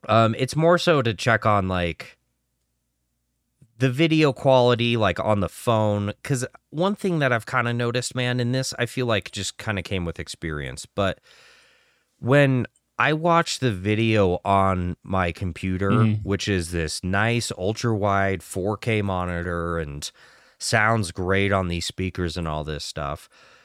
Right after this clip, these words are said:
Speaker 1: I've noticed on some of these videos, I'll go back and watch 'em on my phone, and all of a sudden I'm like, "This actually looks like shit on the phone, man."
Speaker 2: Really?
Speaker 1: Like,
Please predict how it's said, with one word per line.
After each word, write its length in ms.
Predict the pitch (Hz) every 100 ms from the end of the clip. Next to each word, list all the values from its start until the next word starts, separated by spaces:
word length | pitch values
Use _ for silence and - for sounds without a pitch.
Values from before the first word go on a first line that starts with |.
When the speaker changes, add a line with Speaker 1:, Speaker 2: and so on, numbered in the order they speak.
| _ _ _ _ _
Speaker 1:
I've 220 | 107 120
noticed 380 | 135 143 151 -
on 100 | 131 113
some 200 | 123 117
of 60 |
these 220 | 110 95 90
videos, 720 | 117 127 98 87 85 85 - _ -
I'll 120 | 131
go 140 | 175
back 300 | 139 110 131 110
and 100 | 90
watch 200 | 92 -
'em 100 | 101
on 120 | 101
my 140 | 95 90
phone, 600 | - 90 85 101 127 143 _ _ _
and 400 | 120 131 127 107
all 160 | - 117
of 80 | 123
a 40 |
sudden 280 | 123 131 131
I'm 180 | 113 113
like, 220 | 113 95
"This 180 | 110 -
actually 280 | 190 - 143
looks 240 | 120 -
like 160 | 92 -
shit 400 | - - 135 165
on 120 | 85
the 60 | 71
phone, 460 | - 104 151 85
man." 200 | 64 67
Speaker 2:
Really? 300 | 107 101 113 - _ _ _ - 82
Speaker 1:
Like, 160 | 107